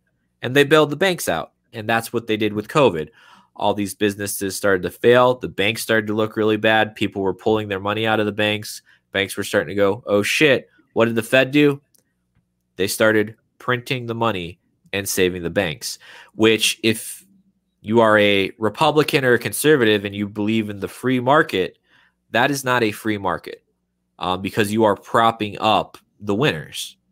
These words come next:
And in a free capitalist society, if that's what we truly are, um, if your business fails,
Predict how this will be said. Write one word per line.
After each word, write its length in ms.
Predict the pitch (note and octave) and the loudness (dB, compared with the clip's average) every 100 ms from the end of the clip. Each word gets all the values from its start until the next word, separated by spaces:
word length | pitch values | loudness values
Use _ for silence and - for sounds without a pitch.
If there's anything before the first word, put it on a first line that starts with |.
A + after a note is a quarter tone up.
| _ _ - | _ _ -10
And 280 | F#2 G2 F#2+ | -4 -4 -4
in 220 | - G2+ F2 | -6 -6 -2
a 220 | G2 F#2+ | -2 -2
free 600 | - - B2 B2 A#2+ A2 | -4 -2 2 4 4 2
capitalist 600 | - A2 A2 G#2+ G#2 G2+ | -2 -2 -2 0 -2 -2
society, 640 | - E2+ B2+ C#3 G2 F2+ F2+ | -4 -2 0 2 2 2 -2
if 100 | - | -2
that's 240 | F#2 - | -6 -4
what 120 | B1 | -8
we 100 | F2+ | -6
truly 400 | F2+ - G2 F2+ | -8 -6 -2 0
are, 420 | G#2+ A#2+ F#2 F#2 - _ - _ _ | 2 4 4 0 -6 _ -20 _ _
um, 420 | - F#2 F#2 F2 D#2 _ _ - | -2 2 2 0 -8 _ _ -2
if 300 | C3+ - - | -2 -2 -2
your 140 | A#2 | 0
business 480 | A2 B2 A#2 F#2+ - | 0 -2 -4 -10 -8
fails, 760 | - G3 C#3+ G2+ F#2 G#2+ - | 0 2 4 2 0 -6 -12